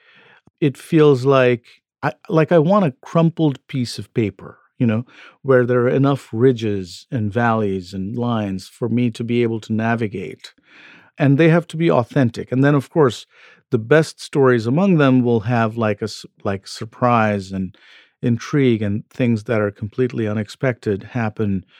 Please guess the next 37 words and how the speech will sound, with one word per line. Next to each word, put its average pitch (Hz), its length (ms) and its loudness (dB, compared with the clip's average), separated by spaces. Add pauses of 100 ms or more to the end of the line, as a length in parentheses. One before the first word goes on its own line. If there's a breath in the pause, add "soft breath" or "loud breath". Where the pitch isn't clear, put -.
(300 soft breath)
somewhere 123 500 2
along 110 320 -2
the 110 80 -4
way, 113 540 2 (480 soft breath)
uh, 110 240 0
so 127 260 -2
that 117 180 2
it, 117 220 -2
but, 196 180 0 (140)
but 208 160 4
it's, 190 200 -4 (360)
it's 190 160 0
hard 175 380 2
to 180 80 0
anticipate 143 680 2
all 123 200 4
of 110 120 0
that. 98 300 -6
Like, 120 240 -4
you 131 80 -6
still 170 320 0
have 127 300 -2
to 120 180 -2 (540 loud breath)
have 127 240 0
a 127 60 2
little 135 220 4
bit 131 120 4
of 113 100 2
faith 127 540 2
that 120 300 2 (600 soft breath)
because 139 440 0
life 135 360 2
itself 151 460 0
is 110 160 -4
complex 113 840 -4 (960)
and 117 240 2
that 113 220 0